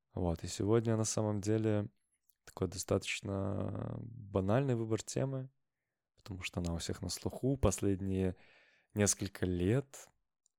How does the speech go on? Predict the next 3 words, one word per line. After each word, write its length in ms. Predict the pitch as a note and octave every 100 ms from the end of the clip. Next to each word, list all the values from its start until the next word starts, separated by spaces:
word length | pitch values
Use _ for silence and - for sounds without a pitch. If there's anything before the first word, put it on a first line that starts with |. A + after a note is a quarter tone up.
| -
М, 920 | F2+ E2+ E2 E2 E2 E2 E2 E2 F#2 - _ _
это 1000 | - - _ - F#2 F2 F2 F2 F2 F2+ F#2
нейросети, 760 | F2+ G#2 A2+ C#3 C#3 - -